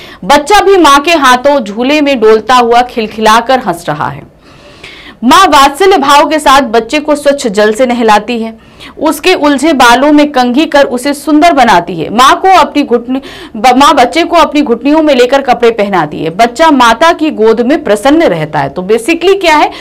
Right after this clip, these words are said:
वो जो जो कुछ कर रही है खुश रखने के लिए, वो सारे काम आपको यहाँ पर बताने हैं। जैसे दिया ना कि प्रसन्न करने के लिए क्या क्या कह रही है, क्योंकि बच्चा खेलते समय तो प्रसन्न है,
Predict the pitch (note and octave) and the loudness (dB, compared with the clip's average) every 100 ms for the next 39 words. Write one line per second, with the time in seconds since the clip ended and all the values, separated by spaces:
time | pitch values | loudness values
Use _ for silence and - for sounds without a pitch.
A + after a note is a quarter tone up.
0 | - - C4+ B3 D#4 E4+ A#4 G4+ D4+ D4 | -14 -2 0 2 2 2 4 2 0 0
1 | C#4 C4 C4+ C4+ - A#3+ - A3 A#3 A3 | 2 4 2 0 0 -4 -2 -4 -4 -6
2 | A#3 D#4 E4 E4 E4 B3 B3+ E4 - A3+ | -2 -2 -2 -4 0 2 2 0 0 0
3 | A3 E3 D#3+ C#4+ C4 D3+ D3+ C4+ A3 E3+ | 2 -2 -2 -4 -4 -4 -2 -2 -2 -2
4 | D3+ C3 B2+ B2 - - - G3 A3 C4+ | -2 -4 -6 -10 -14 -20 -12 -2 0 0
5 | C#4+ F#4 B4+ E4 - - B3+ - D4 D4+ | 2 2 2 -2 -6 -8 -8 -2 0 2
6 | G#4 G4+ D#4 D4 D4 D4 C#4+ A#3+ G3+ F3+ | 0 2 2 2 2 0 2 0 0 -2
7 | D#3+ C#3 D3 A#3 C4+ A#3 A3 G#3+ E4+ F4+ | -2 -4 -4 -4 -4 0 -2 0 -2 -2
8 | - G3 E3+ A#3 C#4+ D4 F4+ F4+ F4+ F#4+ | -2 -2 0 0 0 0 -2 -2 0 0
9 | F4+ | 0